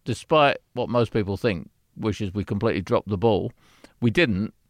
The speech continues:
We missed a few things because we were being tackled by technology all the time. Uh, we were owned by Viacom, which before we started, I said overall was a great experience for me. And we had people like Sumner Redstone clearly very involved in the business.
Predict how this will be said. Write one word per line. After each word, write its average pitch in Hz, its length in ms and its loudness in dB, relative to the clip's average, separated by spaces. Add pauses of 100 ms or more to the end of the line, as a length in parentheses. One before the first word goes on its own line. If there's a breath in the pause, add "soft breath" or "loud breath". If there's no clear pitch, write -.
(440)
We 156 140 2
missed 185 260 2
a 139 60 0
few 110 240 0
things 85 260 -8
because 107 340 -2
we 143 200 2
were 156 120 0
being 127 220 0
tackled 120 460 -2
by 107 240 2
technology 110 920 -2
all 117 220 0
the 107 100 2
time. 107 420 0 (600 soft breath)
Uh, 98 360 2
we 107 160 2
were 104 140 4
owned 135 200 4
by 117 200 4
Viacom, 117 720 0
which - 380 -8 (100)
before 117 260 -2
we 107 100 -2
started, 113 340 0
I 104 80 0
said 98 280 -2
overall 107 520 0
was 92 160 -4
a 92 40 -8
great 110 240 0
experience 110 600 -2
for - 180 -8
me. 92 240 -2 (560 loud breath)
And 95 400 0
we 92 60 0
had 98 160 -2
people 101 220 -2
like 95 160 -2
Sumner 107 320 0
Redstone 101 600 0
clearly 101 400 -2
very 104 300 2
involved 101 420 -2
in 95 120 -2
the 95 60 -4
business. 113 480 -2